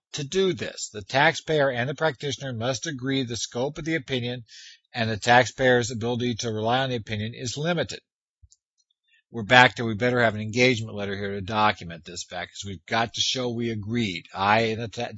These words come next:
taxpayer and I agreed on this limitation. So it was clear going in, the taxpayer knew he was not getting a general purpose opinion. The opinion does not address a listed transaction or a principal purpose transaction.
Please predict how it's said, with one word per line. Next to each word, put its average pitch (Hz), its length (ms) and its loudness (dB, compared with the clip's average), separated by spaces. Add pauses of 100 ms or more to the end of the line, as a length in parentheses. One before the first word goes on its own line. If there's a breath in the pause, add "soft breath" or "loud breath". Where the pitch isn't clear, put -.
taxpayer 127 360 0
and 131 120 -2
I 123 120 2
agreed 117 460 0
on 98 160 -2
this 101 220 -4
limitation. 104 640 -4 (400 loud breath)
So 101 120 -10
it 107 60 -6
was 117 160 -2
clear 139 340 0
going 123 360 0
in, 107 340 0
the 104 100 -8
taxpayer 113 540 2
knew 113 300 -4
he 104 100 -4
was 104 160 -6
not 107 240 -2
getting 107 340 0
a 95 200 -6
general 107 400 -4
purpose 95 420 -8
opinion. 87 380 -10 (1200 loud breath)
The 117 100 -2
opinion 139 420 0
does 107 200 0
not 110 280 6
address 117 460 2
a 92 120 -4
listed 113 400 -4
transaction 113 680 0
or 107 120 -8
a 98 80 -6
principal 110 340 -8
purpose 156 420 -4
transaction. 85 680 -8